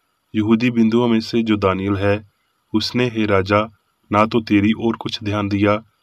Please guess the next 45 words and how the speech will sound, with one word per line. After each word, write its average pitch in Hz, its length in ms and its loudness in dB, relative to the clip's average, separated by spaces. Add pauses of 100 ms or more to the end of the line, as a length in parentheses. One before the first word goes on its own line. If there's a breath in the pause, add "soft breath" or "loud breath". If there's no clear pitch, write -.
(140)
और 110 120 2
ना 113 220 4
तेरे 117 280 2
हस्ताक्षर 110 520 -2
किए 110 200 2
हुए 107 240 0
आज्ञा 101 320 -2
पत्र 104 320 -8
की 101 180 -6
ओर। 90 280 -6 (500)
वो 107 60 2
दिन 113 200 4
में 123 140 0
तीन 104 300 -2
बार 104 180 0
विनती 98 360 -4
किया 95 220 -2
करता 90 320 -6
है।" 85 420 -12 (760)
ये 113 120 4
वचन 117 300 0
सुनकर 113 420 -2
राजा 98 300 2
बहुत 95 300 -6
उदास 90 440 -6
हुआ 107 260 -2 (360)
और 104 100 -4
दानियल 107 360 4
को 113 140 -6
बचाने 104 380 -2
के 107 100 -4
उपाय 98 340 -2
सोचने 92 440 -6
लगा। 87 340 -8 (520)
तब 101 200 2
वो 107 160 2
पुरुष 107 340 0
राजा 101 320 2
के 104 140 -4
पास 98 260 -2
उतावली 101 460 -4
से 113 160 -6
आकर 98 240 -4
कहने 92 300 -6
लगे, 95 320 -4